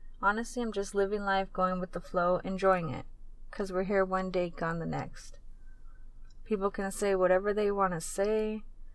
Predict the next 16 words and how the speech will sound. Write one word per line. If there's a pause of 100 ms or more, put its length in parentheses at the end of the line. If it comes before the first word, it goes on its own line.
(220)
People
can
cast
their
stones. (960)
People
may
not
understand
why
you
do
things
a
certain
way.